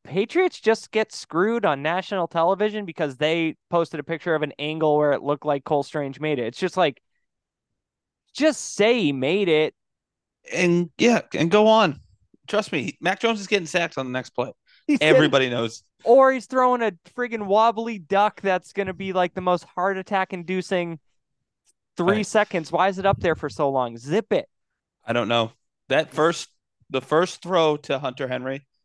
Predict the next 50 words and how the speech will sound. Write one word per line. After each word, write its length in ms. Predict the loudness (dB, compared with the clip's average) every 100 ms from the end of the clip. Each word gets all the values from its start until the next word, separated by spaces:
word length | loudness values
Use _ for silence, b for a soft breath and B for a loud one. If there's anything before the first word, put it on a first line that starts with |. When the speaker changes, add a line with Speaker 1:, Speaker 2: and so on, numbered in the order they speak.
| _
Speaker 1:
Oh 60 | 4
Speaker 2:
where 100 | 6
it 40 |
Speaker 1:
my 60 | 6
Speaker 2:
was 80 | 4
Speaker 1:
God. 100 | 4
Speaker 2:
across 260 | 6 6 2
the 60 |
middle, 300 | -4 -4 -4 -2
I 40 |
was 140 | -2 -2
like, 140 | -6 b b _
"Why 240 | -16 -10 -6
is 220 | -6 -6
it 120 | -12 _
in 300 | -6 -4 -4
the 180 | -6 -6 -2
air? 320 | 2 4 4
Why 200 | 4 4
are 40 |
we 100 | 2
doing 320 | -2 -4 -4 -8
this 140 | -12
again? 280 | -14 -14 -14 _ _ _ _ _ _ -10
Speaker 1:
I 80 | 2
Speaker 2:
Why 180 | 4
is 80 | 4
Speaker 1:
think 100 | 4
Speaker 2:
it 20 |
in 60 | 2
the 120 | 2
air 120 | 2 2
that 160 | -2
long? 220 | -4 -10 -14 _ _ _ _ _ _ _
Is 160 | -8 -4
he 80 | -2
throwing 340 | 0 0 2
a 40 | -2
bigger 380 | 0 -2 0
ball?" 420 | -2 -2 -2 -4 -10 _ _ _
Speaker 1:
He 180 | _ -12
threw, 520 | -12 -6 0 2 0
the 160 | 0 -2
touchdown 580 | 2 0 0 -2 0 0
he 100 | -4
threw 500 | -2 2 2 2 -2 _ _ _ _
earlier 560 | 0 2 2 -2 -6 -12 _ _ _ _ _
to 80 |
Hunter 340 | -4 -4 -4 -4
Henry. 440 | -4 -4 -6 -6